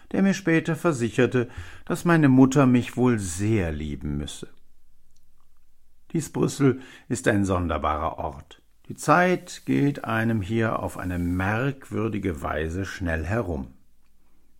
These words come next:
Es kommt aber daher, weil ich erstens mit meiner Agentur viel zu tun habe und weil zweitens rechts und links gute Freunde wohnen, die in der Unterhaltung sehr interessant sind.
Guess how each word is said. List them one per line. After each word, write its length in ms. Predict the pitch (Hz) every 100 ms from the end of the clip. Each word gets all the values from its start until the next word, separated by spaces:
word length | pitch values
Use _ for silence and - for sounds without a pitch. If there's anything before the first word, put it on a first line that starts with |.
| -
Es 220 | - -
kommt 320 | - 131 165
aber 180 | - -
daher, 560 | 98 87 87 107 135 143 - - - - - -
weil 180 | - 196
ich 160 | 190
erstens 600 | - 151 147 - 202 196 -
mit 220 | 190 -
meiner 280 | 165 151 139
Agentur 600 | 139 131 127 - 143 147
viel 320 | - 147 131
zu 160 | - 120
tun 540 | - 127 120 120 104
habe 280 | 135 156 208
und 300 | - 160 127
weil 200 | 139 151
zweitens 640 | - 120 120 135 180 -
rechts 360 | 120 147 - -
und 160 | 180 139
links 400 | 147 190 - -
gute 380 | 196 226 -
Freunde 600 | 151 - - - 104 -
wohnen, 460 | - 131 135 139 131 - - - - - - - - -
die 300 | 190 214 226
in 240 | - 123 113
der 180 | 101 -
Unterhaltung 920 | 117 123 95 - 101 98 113 117 117 - -
sehr 540 | - - 98 101 110
interessant 580 | 113 - - - - -
sind. 180 | -